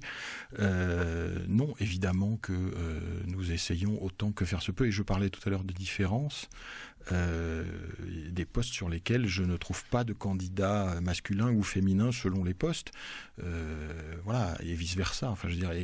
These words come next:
et, et il y a des postes sur lesquels, euh, quand on vous demande un junior, vous présentez pas quelqu'un qui a cinquante-cinq ans, c'est évident. Quand on vous demande quelqu'un d'expérimenté, vous pouvez présenter quelqu'un qui a n'importe quel âge, y compris, euh, euh, y compris au-delà de cinquante ans, et ça m'arrive, bien sûr.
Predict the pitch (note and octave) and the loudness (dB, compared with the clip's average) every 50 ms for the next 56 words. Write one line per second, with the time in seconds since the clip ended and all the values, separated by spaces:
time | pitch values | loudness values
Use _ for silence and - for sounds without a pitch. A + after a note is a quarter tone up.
0 | - - G2+ F#2 E2+ - F#2 F2+ F2+ F#2+ F2+ F2 E2+ - - A2+ A2+ - - - | -2 -2 -2 -2 -2 0 0 2 2 4 2 0 0 0 0 0 0 0 -4 -4
1 | F2+ E2+ E2 - - G#2+ G#2 B2 A#2+ - - - - - - - - - F#2 F2 | -2 -4 -4 -2 2 2 2 2 2 -2 -4 -8 -14 -14 -14 -14 -10 -4 -2 -2
2 | F2 E2+ E2+ E2 E2 E2+ - G2+ F2+ F2+ G2+ F#2 F2+ F2 F2 F#2+ F#2+ F#2 F#2 F2+ | 0 0 -2 -2 -2 -2 -2 -2 0 0 0 0 0 0 0 2 2 2 2 2
3 | F2 E2+ D#2+ D#2+ D#2+ D#2 E2 F2+ G#2+ B2 B2+ A2 F2+ F#2 F#2 - - - F#2 E2+ | 2 2 0 0 0 0 2 4 4 4 4 2 0 -2 -4 -4 -2 -2 0 0
4 | E2+ - E2+ D#2+ - G2+ G2+ - E2 - - G#2+ A2+ - G2+ F2+ - F#2 F2 - | 0 -2 -2 0 0 0 0 0 -2 0 2 2 4 4 2 0 2 0 0 0
5 | F2 F2 - A#2 B2 A#2+ D3 C3 A#2 - - F2 E2+ F2+ G2+ A2+ A#2+ G#2+ - - | 0 0 2 0 0 2 2 0 0 0 0 0 2 2 2 2 2 0 -2 -8
6 | - - - - - - - - - F2 - F2+ F2 F#2 F2+ F2 F2+ F2+ F2 - | -16 -14 -14 -14 -14 -14 -10 -6 -6 -4 -4 -2 -2 -2 0 0 0 0 0 -2
7 | E2+ - - F2 F2 E2+ - - - F#2 E2+ F2 E2+ D#2+ D2+ - - - A#2 D3 | -2 -2 -2 -2 -2 -2 -2 0 0 0 2 2 0 0 -2 -2 0 0 0 2
8 | C3 G2+ F2+ - G2 E2+ F2 F2 F2 - - - F#2 E2 D#2+ D2+ - G#2 A#2 - | 0 -2 -6 -8 -6 -4 -4 -4 -4 -4 -2 0 0 0 0 0 0 0 2 2
9 | F#2+ F2+ - F#2+ G2+ A#2 A2 - - E2 F2 F2+ D#2+ E2 - - - - - - | 0 0 0 0 2 2 0 0 -2 -2 0 0 -2 -2 -2 -4 -4 -4 -2 -4
10 | - - B2+ B2+ - - - - - E2+ - - - A2 A#2 A2 F#2+ E2+ D#2 E2 | -2 -2 0 -2 -2 -4 -4 -6 -8 -6 -6 -4 -2 0 0 2 2 2 0 -2
11 | - - - - - - - - _ - - F2 F2 F2 E2+ E2 F2 F#2 - - | -8 -12 -12 -12 -12 -12 -14 -16 _ -12 -8 -8 -6 -6 -4 -2 -2 -2 -2 -2
12 | F#2 - - - B2+ A2+ G2 F2+ E2+ - - F2 E2 - F#2 F2+ - - D#3 B2+ | -2 -2 2 2 2 4 4 2 0 2 0 -2 0 0 -2 -2 -2 -2 -2 -2
13 | F#2+ F2 E2+ - F#2 F2 F2+ F#2 A2+ D3 B2+ F#2+ F#2 F2+ F2+ - - - C3 A2+ | -2 -4 -2 -2 0 0 0 2 2 0 0 0 -2 -2 -2 -2 -2 -4 -4 -4
14 | - | -6